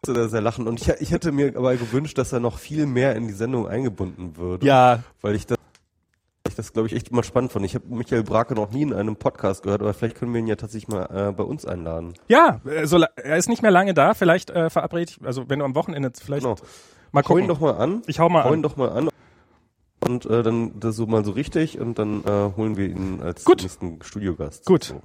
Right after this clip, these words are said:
Speaker 1: von dir aus.
Speaker 2: Aber ich muss jetzt schon wieder ein M S Pro holen und, äh,
Speaker 1: Ich auch.
Speaker 2: ich, das Studio, also, äh, der Meetingraum ist, ist, muss ich gleich wieder freigeben und, äh, wir sind eh am Ende und insofern würde ich sagen,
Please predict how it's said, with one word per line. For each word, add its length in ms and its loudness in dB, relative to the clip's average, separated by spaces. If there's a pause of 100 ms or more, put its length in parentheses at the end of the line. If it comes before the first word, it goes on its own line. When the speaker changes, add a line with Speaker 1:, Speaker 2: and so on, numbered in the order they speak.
Speaker 1:
von 300 -14
dir 180 -8
aus. 240 -20 (140)
Speaker 2:
Aber 400 6
ich 100 -2
muss 140 2
jetzt 100 0
schon 140 -2
wieder 140 6
ein 100 4
M 80 0
S 120 -2
Pro 280 -2
holen 340 -2
und, 500 2
äh, 140 2
Speaker 1:
Ich 140 4
auch. 260 2 (120)
Speaker 2:
ich, 180 -2
das 280 0
Studio, 440 0
also, 180 2
äh, 320 2 (300)
der 100 2
Meetingraum 440 2
ist, 180 -10 (120)
ist, 140 -10
muss 200 -8
ich 200 -20
gleich 240 0
wieder 140 -2
freigeben 480 0
und, 500 0
äh, 320 2
wir 160 2
sind 140 0
eh 100 6
am 80 2
Ende 380 0
und 340 0
insofern 380 -2
würde 100 2
ich 60 -2
sagen, 380 2